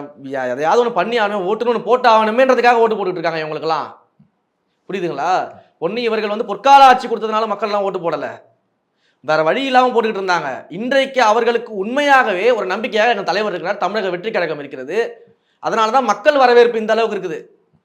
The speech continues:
அந்த மக்கள் வரவேற்பு இருக்கிறதுனாலதான் நீங்க சொன்னது போல ஐம்பது ஆண்டு காலம் ஆட்சியில் இருந்த கட்சியின் கூட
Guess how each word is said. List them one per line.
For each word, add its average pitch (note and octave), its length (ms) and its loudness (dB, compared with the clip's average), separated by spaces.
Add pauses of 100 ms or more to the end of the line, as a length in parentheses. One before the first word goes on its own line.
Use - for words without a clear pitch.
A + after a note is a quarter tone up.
(420)
அந்த E3 160 -8
மக்கள் B3+ 380 4
வரவேற்பு A3 400 2
இருக்கிறதுனாலதான் F3+ 720 -4 (500)
நீங்க G3 180 -6
சொன்னது G#3+ 280 -2
போல F#3 180 -2
ஐம்பது G3+ 280 -2
ஆண்டு F3+ 140 -2
காலம் G3 220 0
ஆட்சியில் G3+ 240 -2
இருந்த D#3+ 160 -6
கட்சியின் D#3 380 -8
கூட C3+ 140 -10